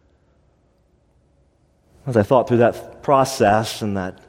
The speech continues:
wheelhouse of of thought, I couldn't help but think of this verse. A living stone is one that says, "Man, I'm in it today. My life's no longer my own. I'm surrendering everything to Jesus. And oh, by the way, I already know it.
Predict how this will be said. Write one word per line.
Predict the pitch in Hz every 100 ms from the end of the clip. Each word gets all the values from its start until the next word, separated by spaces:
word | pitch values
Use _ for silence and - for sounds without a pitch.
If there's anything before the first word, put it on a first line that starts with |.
| _ _ _ _ -
wheelhouse | 110 120 120 107 123 107 107 - 117
of | 101 90 - - _ _ _ _ _ -
of | 104
thought, | - - 127 120 101 -
I | 98 90 90 - - - -
couldn't | 131 87
help | 113 110 98
but | 95
think | - 113 101
of | 92
this | 101 -
verse. | - 101 90 78 - - - _ _ _ _ _ _ _ _ - -
A | 110
living | 110 131 143 151
stone | 151 - - 139 117 107 101
is | 104
one | 110 110 120
that | 113 98
says, | - 120 110
"Man, | 117
I'm | 123 135
in | 123
it | 104
today. | - 87 98 104 113 135 131 - - _ _ -
My | 120
life's | 113 117 -
no | 143
longer | 123 120
my | 117 107
own. | 117 147 151 151 127
I'm | 113
surrendering | - - 135 127 110
everything | 139 147 147 143
to | 110
Jesus. | 117 143 127 131
And | 131
oh, |
by | 127 127
the | 123
way, | 120 127 131 123 - -
I | 123
already | 131
know | 123 131 143 143
it. | 139